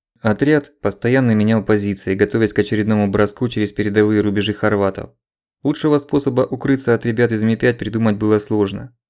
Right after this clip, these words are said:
Максимов уже было вздохнул свободнее, как спустя два дня появилась Рада.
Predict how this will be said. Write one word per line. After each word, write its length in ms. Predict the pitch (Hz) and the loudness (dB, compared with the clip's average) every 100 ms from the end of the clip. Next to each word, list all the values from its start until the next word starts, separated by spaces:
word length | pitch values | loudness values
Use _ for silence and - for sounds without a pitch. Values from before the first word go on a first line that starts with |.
| _ _ _ | _ _ _
Максимов 520 | - 117 - 185 151 135 | -2 -2 0 -2 -2 -2
уже 200 | 131 135 | -2 0
было 200 | 131 123 | 2 0
вздохнул 440 | 113 123 123 139 | 0 -2 0 -2
свободнее, 800 | 127 127 127 139 104 98 92 _ _ - | 0 -2 0 0 0 -2 -4 _ _ -6
как 160 | 113 | -6
спустя 340 | - 120 131 123 | -4 -4 0 0
два 200 | 117 120 | 2 2
дня 180 | 135 | 2
появилась 560 | 123 107 107 110 107 - | 2 2 2 2 0 -2
Рада. 440 | 101 95 107 120 | -4 -4 -4 -14